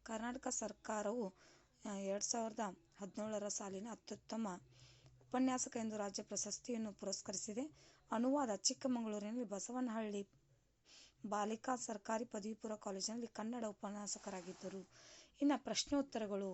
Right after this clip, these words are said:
ಈ ಪಾಠದ್ದು. ಕೆಳಗಿನ ಪ್ರಶ್ನೆಗಳಿಗೆ ಉತ್ತರಿಸಿ. ಸಂಗೊಳ್ಳಿ ರಾಯಣ್ಣ ಯಾವಾಗ, ಎಲ್ಲಿ ಜನಿಸಿದನು? ಸಂಗೊಳ್ಳಿ ರಾಯಣ್ಣನು ಸಂಗೊಳ್ಳಿಯಲ್ಲಿ ಹದಿನೈದು ಆಗಸ್ಟ್ ಹದಿನೇಳುನೂರ ತೊಂಬತ್ತೆಂಟರಂದು ಜನಿಸಿದನು. ಸಂಗೊಳ್ಳಿ ರಾಯಣ್ಣನ ತಂದೆ ತಾಯಿಗಳು ಯಾರು? ಸಂಗೊಳ್ಳಿ ರಾಯಣ್ಣನ ತಂದೆ ಭರಮಪ್ಪ,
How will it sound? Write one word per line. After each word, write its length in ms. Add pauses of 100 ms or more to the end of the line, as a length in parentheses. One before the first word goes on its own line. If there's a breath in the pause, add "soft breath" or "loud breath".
ಈ 180
ಪಾಠದ್ದು. 520 (420 loud breath)
ಕೆಳಗಿನ 360
ಪ್ರಶ್ನೆಗಳಿಗೆ 520
ಉತ್ತರಿಸಿ. 500
ಸಂಗೊಳ್ಳಿ 480
ರಾಯಣ್ಣ 400
ಯಾವಾಗ, 460
ಎಲ್ಲಿ 240
ಜನಿಸಿದನು? 560 (380 loud breath)
ಸಂಗೊಳ್ಳಿ 420
ರಾಯಣ್ಣನು 520
ಸಂಗೊಳ್ಳಿಯಲ್ಲಿ 640
ಹದಿನೈದು 440
ಆಗಸ್ಟ್ 360 (480 loud breath)
ಹದಿನೇಳುನೂರ 540
ತೊಂಬತ್ತೆಂಟರಂದು 960
ಜನಿಸಿದನು. 580 (340 loud breath)
ಸಂಗೊಳ್ಳಿ 480
ರಾಯಣ್ಣನ 420 (100)
ತಂದೆ 300
ತಾಯಿಗಳು 440
ಯಾರು? 280
ಸಂಗೊಳ್ಳಿ 420
ರಾಯಣ್ಣನ 360
ತಂದೆ 300
ಭರಮಪ್ಪ, 440